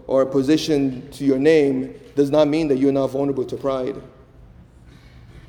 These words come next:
In your relationship with whomever,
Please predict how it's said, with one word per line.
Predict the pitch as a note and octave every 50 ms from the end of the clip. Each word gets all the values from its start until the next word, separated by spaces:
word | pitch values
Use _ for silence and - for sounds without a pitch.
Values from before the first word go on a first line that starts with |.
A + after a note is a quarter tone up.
| - - - - - - - - - - - - - - - -
In | C3 C#3+ D3 C#3+ C#3
your | C#3 C#3+ C#3+
relationship | C#3+ D3 C#3 D3 E3+ E3 - E3+ D#3 - D#3+
with | D3 D3 C#3 C3
whomever, | C#3 D3+ D3+ D3+ D#3 E3+ E3 C#3+ C#3+ C3+ B2 - -